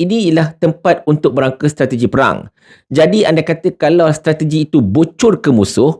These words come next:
maka orang yang dikatakan membocorkan itu merupakan pengkhianat. Tetapi anda kata kalau itu merupakan fitnah, maka fitnah itu sangat-sangat dahsyat. Jadi, Bersatu ini saya kira kena ambil pendekatan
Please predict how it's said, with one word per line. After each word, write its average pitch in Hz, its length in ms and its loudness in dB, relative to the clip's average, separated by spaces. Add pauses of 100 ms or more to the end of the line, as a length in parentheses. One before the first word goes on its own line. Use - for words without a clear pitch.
(480)
maka 151 400 -2
orang 190 400 2
yang 170 80 2
dikatakan 156 560 -2
membocorkan 139 480 -2
itu 185 240 0
merupakan 127 400 0
pengkhianat. 165 560 0 (320)
Tetapi 190 480 0
anda 170 240 2
kata 175 240 -4
kalau 180 240 0
itu 160 160 -4
merupakan 131 240 0
fitnah, 127 480 -2 (160)
maka 139 240 0
fitnah 156 320 0
itu 190 240 0
sangat-sangat 190 400 0
dahsyat. 262 320 2 (380)
Jadi, 127 320 0
Bersatu 117 560 0
ini 101 400 -2
saya 113 160 2
kira 110 400 0
kena 123 400 0
ambil 110 240 0
pendekatan 104 640 -2